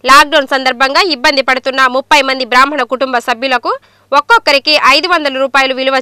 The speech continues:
చేసే నిత్యావసర వస్తువులు బందరు బ్రాహ్మణ బంధువుల ఆధ్వర్యంలో పంపిణీ చేశారు. బ్రాహ్మణ సంఘ నాయకులు నిమ్మగడ్డ సత్యప్రకాష్, కాండూరి పాండు, బుర్రా రాజు, తంగిరాల మణికంఠ శర్మ, రాఘవ తదితరులు ఈ కార్యక్రమంలో పాల్గొన్నారు.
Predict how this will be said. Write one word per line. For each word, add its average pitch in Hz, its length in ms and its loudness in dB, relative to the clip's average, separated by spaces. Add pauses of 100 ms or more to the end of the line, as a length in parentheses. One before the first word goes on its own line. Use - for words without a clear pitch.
చేసే 262 280 -2
నిత్యావసర 269 520 -2
వస్తువులు 262 520 -2 (380)
బందరు 320 360 2
బ్రాహ్మణ 285 380 2
బంధువుల 254 420 0
ఆధ్వర్యంలో 254 640 0
పంపిణీ 262 460 -2
చేశారు. 247 420 -2 (400)
బ్రాహ్మణ 294 400 2
సంఘ 269 320 -2
నాయకులు 262 440 0
నిమ్మగడ్డ 277 500 -2
సత్యప్రకాష్, 262 760 -2 (320)
కాండూరి 302 380 2
పాండు, 277 460 2 (120)
బుర్రా 277 320 2
రాజు, 269 400 0 (360)
తంగిరాల 311 520 4
మణికంఠ 262 420 -2
శర్మ, 269 280 -2
రాఘవ 294 680 4
తదితరులు 277 460 -2
ఈ 269 140 -8
కార్యక్రమంలో 269 600 0
పాల్గొన్నారు. 254 680 0